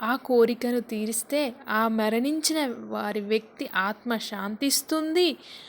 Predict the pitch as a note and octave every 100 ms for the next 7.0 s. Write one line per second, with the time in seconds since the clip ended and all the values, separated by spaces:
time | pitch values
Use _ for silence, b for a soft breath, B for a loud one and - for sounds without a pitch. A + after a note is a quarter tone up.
0 | B B A#3 B3 B3+ D#4+ D#4+ G4 G4 D#4+
1 | D4 C4 B3 A#3 A3+ A3 G#3+ B3+ A#3+ A#3
2 | - C#4 D#4+ D4+ D4 C4+ B3+ B3+ A#3+ B3
3 | A3+ A3+ D4+ B3 G#3 G#3 A3+ A3+ G#3 G3
4 | - B B B B - C4 D#4+ D#4 D4
5 | B3 A#3+ C#4 D4+ D#4+ D4+ D#4+ D4+ D4+ C#4
6 | A#3 G#3+ G#3+ B3+ C4 C4 B3+ B3 C4+ C#4